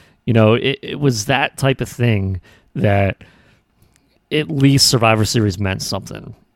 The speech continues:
in two thousand four. By that point, it was, the concept was a little warped a-,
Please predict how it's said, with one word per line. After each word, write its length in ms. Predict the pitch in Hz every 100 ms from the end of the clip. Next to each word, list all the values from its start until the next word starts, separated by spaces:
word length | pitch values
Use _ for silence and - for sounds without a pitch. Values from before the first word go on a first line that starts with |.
| -
in 160 | 98
two 140 | 92 120
thousand 240 | 101 92
four. 480 | 80 123 101 92 98 - _ _ - - _ - -
By 160 | - 101
that 240 | 110 -
point, 320 | - 110 107 -
it 60 | 101
was, 180 | 92 - _ _ _
the 100 | -
concept 500 | - 107 - 98 -
was 580 | 98 104 113 98 92 - - _ _ _ _ _ _
a 40 | 135
little 240 | 104 95
warped 680 | 90 101 104 107 - - -
a-, 40 | -